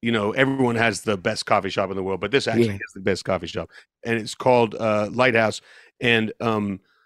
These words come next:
Speaker 1: well, there's a, there's some, there's a lot of great coffee shops here, as there are, as much as there are everywhere. But this, this particular one, I, I call it that. Uh, and it's a small little one, and so I hope that it doesn't piss them off that I just, uh, told everyone about it. But I get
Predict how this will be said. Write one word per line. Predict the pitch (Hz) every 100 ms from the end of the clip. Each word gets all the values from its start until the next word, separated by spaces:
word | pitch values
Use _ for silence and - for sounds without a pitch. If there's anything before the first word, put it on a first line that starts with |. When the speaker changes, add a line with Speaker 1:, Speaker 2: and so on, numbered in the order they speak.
| _
Speaker 1:
well, | 127 135
there's | 135 117
a, |
there's | 110 104 127
some, | 123 101 - -
there's | 135 123
a |
lot | 123 107
of |
great | 107 101
coffee | 113 107 98
shops | 110 95 -
here, | 104 101 87
as | 110 95
there | 101
are, | 101 -
as | 110 92
much | 107 104
as | 95
there | 101
are | 95 101
everywhere. | 110 113 104 98 87
But | 101 92 _ _ _ _
this, | 151 - -
this | 127 143
particular | - 120 107 107
one, | 104
I, | 104 113 107 -
I | - -
call | - 87
it | 82
that. | 80 78 - _ _ _ 113
Uh, | 110 -
and | 120 113 110 113
it's | 110
a | 107
small | - 127 123
little | 113 110 107
one, | 110 107
and | 95
so | - 107
I | 95
hope | 110 113
that | 98
it | 104
doesn't | 104 92
piss | 107 -
them | 104
off | 101 -
that | 101
I | 95
just, | 92 - _ - - _ _ _ -
uh, | 98 90 87 _ - _ - -
told | 107 101
everyone | 95 92 - -
about | 101 101
it. | - _ _ -
But | 143 - -
I | 156 190
get | 165 139 156 147